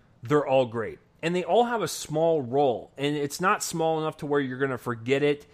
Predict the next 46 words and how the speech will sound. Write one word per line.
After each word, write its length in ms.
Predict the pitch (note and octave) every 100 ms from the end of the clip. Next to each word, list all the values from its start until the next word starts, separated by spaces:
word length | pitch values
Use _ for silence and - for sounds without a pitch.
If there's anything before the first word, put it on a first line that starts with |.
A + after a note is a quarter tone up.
| _ _ -
It's 200 | E3+ -
small 540 | - - D#3 F#3 G#3+
enough 240 | E3 E3 -
to 100 | C#3+
make 220 | C#3 C#3+
a 40 |
difference 520 | A2+ B2 D3 F3 E3+ F3
in 80 |
the 100 | E3+
story, 500 | - - B2 A#2+ A#2+ - _ -
make 200 | A#2 B2
a 60 | A#2
difference 500 | A2 F#3+ E3 D#3 -
in 140 | C3
the 60 | A2+
themes, 640 | - F3+ F#3 F3+ F3 - -
and, 440 | B2+ B2 A#2+ G#2+ _ _ _ _ _ _ -
you 100 | C#3+
know, 280 | C3 B2 A#2
uh, 260 | A#2+ A#2
how 180 | B2 B2+
people 560 | - D#3 D3 C#3+ C3 - _ _
can 140 | C#3
perceive 480 | C3 C3 - D3+ C#3+
paranoia 480 | - C3 B2+ B2+ A#2+
differently. 720 | A2 F#3+ - G#2+ E2+ E2 G#2 _ _ _ _ _ _ _ B2+
Uh, 220 | C3 B2+
and 140 | B2+ D3+
that's 240 | E3+ -
it, 180 | F#3 F#2+
and 120 | B2
then 120 | C3
they're 160 | C#3 D3
out. 240 | B2+ E2+ - -
And 140 | C3
I, 220 | A#2+ C3+ B2
I 80 |
love 240 | C#3 D3+ A#2+
that. 220 | G2 F2
They 300 | G2 A2+ B2+
don't 260 | C3 B2+ A2+
waste 260 | A#2 A2
any 180 | D3 D#3+
time 260 | D#3+ D3+ D3
on 120 | C#3+
screen. 480 | - C3+ B2+ B2